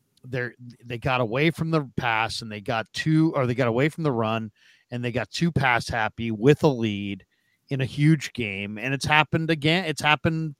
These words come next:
you know, multiple times. He's some-, somewhat defined by that move right there. And then, of course, the O T decision is one that, you know, the, it's indefensible. Your team didn't know the rules. And if your team didn't know the rules, it's 'cause you didn't know the rules. And if you don't know the rules, that's,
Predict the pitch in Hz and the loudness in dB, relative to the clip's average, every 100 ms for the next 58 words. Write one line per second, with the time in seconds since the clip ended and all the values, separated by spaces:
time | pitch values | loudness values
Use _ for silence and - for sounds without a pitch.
0 | _ _ 151 147 151 151 139 147 160 160 | _ _ -4 0 0 2 2 2 0 0
1 | 156 165 139 - - _ - - 147 135 | 0 0 -2 -6 -12 _ -20 -6 0 2
2 | 151 156 139 165 165 143 160 - 131 147 | 4 2 2 2 4 6 4 4 2 4
3 | 160 139 135 127 131 135 139 143 143 139 | 4 4 4 4 2 2 2 4 2 2
4 | 139 135 131 156 160 - _ _ _ - | 2 2 0 0 -2 -6 _ _ _ 0
5 | 147 156 151 - 170 143 151 147 151 - | 6 8 6 6 6 8 8 8 8 6
6 | 165 165 139 127 143 131 139 143 131 113 | 0 0 -2 -2 0 0 0 -2 -2 0
7 | 135 135 139 131 123 - _ _ _ _ | 0 0 0 0 -2 -6 _ _ _ _
8 | _ _ _ _ _ - 135 143 143 151 | _ _ _ _ _ -10 -4 0 2 0
9 | 151 - 170 - 190 202 143 95 - _ | -2 -2 -2 2 2 0 -2 -8 -14 _
10 | _ _ _ _ 151 151 175 180 165 175 | _ _ _ _ 2 4 6 6 6 4
11 | 175 170 165 160 185 120 98 131 123 127 | 4 4 4 6 6 4 -2 -6 -4 0
12 | 151 - 175 170 160 165 170 156 147 170 | 0 2 2 2 2 2 2 2 2 4
13 | 214 - - _ _ - - 160 139 202 | 2 0 -10 _ _ -8 -2 0 4 6
14 | 175 131 131 123 120 123 147 175 175 135 | 6 4 0 2 0 2 2 0 -4 0
15 | 214 214 175 175 170 160 180 202 190 180 | 4 4 4 0 0 2 4 4 2 0
16 | 175 - - | -2 -2 -6